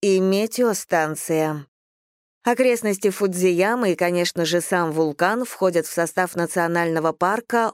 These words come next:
Фудзи-Хаконы-Идзу. У нас всего один час, просьба не опаздывать. Мы с вами вместе поднимемся на смотровую площадку.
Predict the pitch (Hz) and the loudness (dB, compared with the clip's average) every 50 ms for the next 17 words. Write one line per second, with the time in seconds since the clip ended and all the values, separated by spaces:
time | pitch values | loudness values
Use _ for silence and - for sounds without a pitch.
0 | _ - - - - 208 226 233 208 196 220 226 196 - 202 185 170 - _ - | _ -16 -12 -4 -2 0 0 0 0 0 -2 -2 0 0 -2 -2 -2 -2 _ 0
1 | 190 202 202 202 202 202 196 190 - - - 190 170 147 127 127 131 156 151 139 | 2 2 2 2 0 -2 -2 -4 -4 -4 -4 -4 -2 -4 -6 -6 0 0 0 0
2 | 123 - _ _ _ _ _ _ _ _ _ _ _ _ _ _ - - 220 240 | -2 -8 _ _ _ _ _ _ _ _ _ _ _ _ _ _ -2 0 2 2
3 | 262 294 302 - - - 262 226 220 233 226 220 202 214 208 196 185 - 180 165 | 2 2 0 -4 -2 0 2 2 2 2 2 2 0 0 0 0 0 0 0 0
4 | 160 147 - - - _ - - 214 220 233 226 220 220 214 208 190 185 170 165 | -2 -2 -6 -10 -16 _ -2 0 2 2 2 2 2 0 0 2 2 0 0 0
5 | - 165 160 151 156 165 156 151 156 151 - - - _ _ - 202 220 208 208 | 0 -2 -2 -2 -2 -2 0 0 0 -2 -4 -12 -14 _ _ -2 -2 -2 0 0
6 | 214 214 208 202 202 190 185 190 190 190 175 160 - 175 - - 170 170 180 185 | 0 0 2 2 0 0 0 0 0 0 0 0 -2 -4 -2 -2 -2 0 0 0
7 | 208 220 220 220 214 - 190 190 175 175 - - 170 165 175 170 170 165 170 175 | 0 0 -2 -2 0 0 0 0 0 -2 -2 -4 -2 0 0 0 0 2 2 2
8 | 185 190 208 196 180 160 - - 151 139 139 - - 151 143 - | 2 2 0 0 0 0 -2 -2 -2 -2 -4 -4 -4 -4 -4 -4